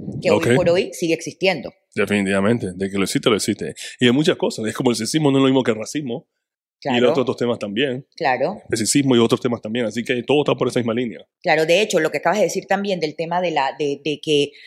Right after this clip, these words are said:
Speaker 1: de que las mujeres se dicen que es el sexo débil porque no podían cargar y tal. Y eso fue lo que pasó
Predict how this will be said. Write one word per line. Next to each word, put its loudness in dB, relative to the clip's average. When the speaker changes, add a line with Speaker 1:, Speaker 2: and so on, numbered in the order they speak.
Speaker 1:
de 2
que 2
las 4
mujeres 0
se 2
dicen 2
que -2
es 4
el 2
sexo 0
débil 4
porque -4
no -4
podían 0
cargar 0
y -6
tal. 4
Y -2
eso -4
fue -2
lo 0
que -2
pasó 0